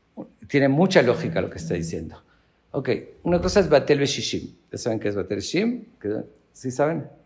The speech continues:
Eh, que se mezcló en sesenta, que dice una parte,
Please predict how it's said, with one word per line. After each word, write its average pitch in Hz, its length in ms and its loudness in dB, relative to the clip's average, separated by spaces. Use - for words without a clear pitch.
Eh, 101 380 -4
que 110 120 -4
se 117 140 -2
mezcló 143 760 2
en 120 160 -2
sesenta, 123 1080 -2
que 98 80 -8
dice 104 220 -4
una 117 280 -2
parte, - 600 -2